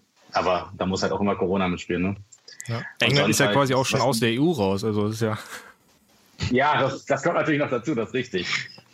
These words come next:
Speaker 1: Ja, hä-, hätten, hätten wir eher machen müssen, das stimmt. Nee, aber, ähm, sonst halt wirklich dieses einfach weiter mit den Jungs zusammen im Proberaum sein können und, und zusammen an Ideen tüfteln und neue Songs rausbringen und aufnehmen und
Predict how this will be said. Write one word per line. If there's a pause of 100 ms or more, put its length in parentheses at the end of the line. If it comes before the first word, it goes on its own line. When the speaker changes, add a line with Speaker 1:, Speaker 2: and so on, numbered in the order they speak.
(260)
Speaker 1:
Ja,
hä-,
hätten,
hätten
wir
eher
machen
müssen,
das
stimmt. (540)
Nee,
aber,
ähm, (260)
sonst
halt
wirklich
dieses
einfach
weiter
mit
den
Jungs
zusammen (680)
im (300)
Proberaum
sein
können
und,
und
zusammen (300)
an
Ideen
tüfteln
und
neue
Songs
rausbringen
und
aufnehmen
und